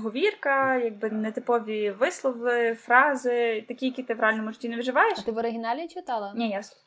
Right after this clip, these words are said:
Speaker 1: я слухала українською. Е, та, але перекладали письменники наші ще, якби, ще там минулого століття. Тому там така мова трошки застаріла, і її було важко сприймати на початках.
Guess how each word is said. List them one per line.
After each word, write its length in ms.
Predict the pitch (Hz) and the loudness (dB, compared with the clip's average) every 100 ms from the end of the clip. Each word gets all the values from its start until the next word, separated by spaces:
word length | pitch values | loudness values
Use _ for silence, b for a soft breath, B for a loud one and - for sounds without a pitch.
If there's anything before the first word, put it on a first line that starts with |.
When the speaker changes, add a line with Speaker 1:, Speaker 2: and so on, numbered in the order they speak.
| _ | _
Speaker 1:
я 80 | 247 | -8
слухала 380 | 254 277 262 240 | -2 0 2 0
українською. 760 | 240 233 233 220 - 196 208 - 202 | 0 -4 -4 -6 -8 -10 -12 -12 -6
Е, 540 | 196 196 196 196 - - - - _ _ _ B B B - | -6 -6 -8 -8 -10 -14 -20 -20 _ _ _ B B B 4
та, 80 | 233 | 8
але 260 | 202 233 | 8 8
перекладали 540 | 226 254 247 247 285 339 | 6 4 4 4 4 4
письменники 580 | 285 - 269 311 311 247 | 0 0 0 0 -4 0
наші 360 | 247 262 - | 0 0 -4
ще, 160 | 254 233 | -6 -6
якби, 180 | 214 233 | -6 -6
ще 260 | 233 226 | 0 0
там 220 | 220 196 | 0 -8
минулого 320 | 208 226 226 220 | -6 -6 -6 -8
століття. 500 | - 233 214 - - B B B B _ | -6 -4 -4 -10 -20 B B B B _
Тому 180 | 233 247 | -4 0
там 160 | 254 254 | 0 0
така 200 | 262 240 | 0 2
мова 340 | 254 269 247 | 4 4 2
трошки 400 | 220 240 254 - | 0 -6 -6 -4
застаріла, 580 | 247 254 262 220 190 175 | -4 2 2 2 -2 -4
і 140 | - | -4
її 260 | 208 214 247 | -6 -4 -2
було 200 | 254 247 | -2 2
важко 320 | 233 233 - | 2 2 -8
сприймати 380 | - 214 202 202 | -10 -8 -6 -8
на 80 | 202 | -10
початках. 600 | - - - 226 370 - | -12 -14 -2 0 0 -4